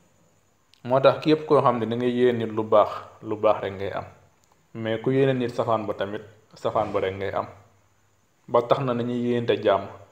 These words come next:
Donc dañuy jàngate foofu rek. Lépp lu waa ji def tey, ëllëg sa kaw lay këppwaat. Te nit ñu mel ni naar bi nekk ci série bi dafa bari ci biir kër yi. Xam nga lii série rek la, benn rôle la bu muy joué, mais day,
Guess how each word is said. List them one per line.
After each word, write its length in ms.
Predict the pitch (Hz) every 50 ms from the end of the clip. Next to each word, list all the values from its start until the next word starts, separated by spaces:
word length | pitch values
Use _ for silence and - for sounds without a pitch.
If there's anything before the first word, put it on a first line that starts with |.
| _ _ _ _ _ _ _ _ _ - - 127 127
Donc 240 | 127 127 131 127 123
dañuy 300 | 127 139 151 170 165 147
jàngate 360 | 147 151 143 143 143 135 127
foofu 300 | 117 - 131 117 113 113 104
rek. 180 | 101 107 113 - - - - _
Lépp 240 | 120 120 135 143 -
lu 140 | 160 147 147 143
waa 180 | 139 131 127 120
ji 60 | 120 120
def 200 | 120 120 117 - - -
tey, 200 | 131 117 98 - - - - - - _ _ _ _ _ _ _ _ -
ëllëg 220 | 147 127 123 113 110
sa 120 | - 113
kaw 180 | 110 - 107 104
lay 140 | 101 104 104
këppwaat. 420 | - 113 110 - - 98 85 87 - - - - _ _ _ _ _ _ _ - - -
Te 60 | - 135
nit 160 | 139 143 151 156
ñu 160 | 151 147 147
mel 220 | 143 135 131 127 127
ni 100 | 127 127
naar 340 | 131 127 123 117 117 110
bi 220 | 107 107 107 104 - - - - _ _
nekk 280 | - 113 117 120 120 -
ci 80 | - 123
série 300 | - - 131 123 113 107
bi 100 | - - - - - _ -
dafa 220 | 113 113 110 123 -
bari 260 | - 123 131 131 127
ci 80 | 127 127
biir 220 | 120 120 113 113
kër 160 | - 113 104
yi. 80 | 101 - - - - - - - _ _
Xam 160 | - - 156
nga 100 | 175 180
lii 180 | 180 170 160 151
série 240 | 156 160 151 139 131
rek 140 | 135 127 120 110
la, 100 | - - - - - -
benn 260 | - 117 120 131 135
rôle 220 | 139 139 135 123 117
la 60 | 117
bu 100 | 113 113
muy 200 | 117 117 117 117
joué, 260 | 110 107 104 101 98 - - - - _ _ _ -
mais 140 | 117 113
day, 460 | 113 120 127 135 135 135 135 135 131